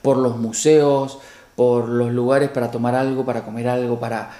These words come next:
el transporte público, el metro, todo eso. Es una ciudad que te demuestra que vos estás en Europa, claramente. París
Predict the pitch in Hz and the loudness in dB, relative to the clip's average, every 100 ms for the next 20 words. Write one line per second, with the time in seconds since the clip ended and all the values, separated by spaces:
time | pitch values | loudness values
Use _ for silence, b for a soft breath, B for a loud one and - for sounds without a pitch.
0 | B B - 123 120 107 - 139 127 95 | B B -2 -2 -2 -4 0 0 0 0
1 | 151 147 131 120 120 113 113 131 135 - | 2 2 2 0 -2 -2 0 2 0 0
2 | 120 110 - - - 135 127 113 87 - | -4 -4 -8 -16 -4 0 0 -2 -8 -12
3 | B B B B 123 123 139 131 143 143 | B B B B -4 0 0 2 0 2
4 | 131 123 135 143 147 120 131 135 - 135 | 2 2 2 2 0 0 -2 -2 -2 -2
5 | 131 131 123 123 110 - - - _ 147 | 0 2 4 4 2 -4 -12 -20 _ 2
6 | 147 127 107 95 - B B B B B | 2 2 -2 -6 -14 B B B B B
7 | B B _ 135 147 220 208 185 - - | B B _ 2 4 4 2 0 -4 -8
8 | - | -14